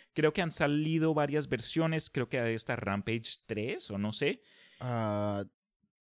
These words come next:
Speaker 2: no sé cuántos son, pero yo recuerdo haberlo jugado en el PlayStation dos. Era el Rampage Total Destruction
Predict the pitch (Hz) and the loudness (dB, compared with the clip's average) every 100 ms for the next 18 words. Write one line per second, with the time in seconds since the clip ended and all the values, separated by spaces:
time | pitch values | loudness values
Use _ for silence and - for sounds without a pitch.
0 | _ _ 104 110 113 131 - 127 131 - | _ _ 0 2 2 2 2 2 0 -2
1 | 131 131 113 101 113 117 - 120 117 113 | 2 4 4 4 4 2 0 0 2 2
2 | 110 113 113 107 104 113 107 101 - 107 | 2 0 0 0 2 2 2 0 -2 -4
3 | - 113 120 104 104 135 - _ _ _ | -2 -4 -4 -2 -2 -4 -10 _ _ _
4 | _ _ _ 104 104 107 107 98 101 110 | _ _ _ -4 0 0 0 -2 0 0
5 | 104 113 110 - - - - 117 120 107 | 0 -2 -2 -4 -10 -4 0 0 0 -2
6 | 107 - 131 127 - 131 127 | -4 -2 -4 -4 -2 0 -2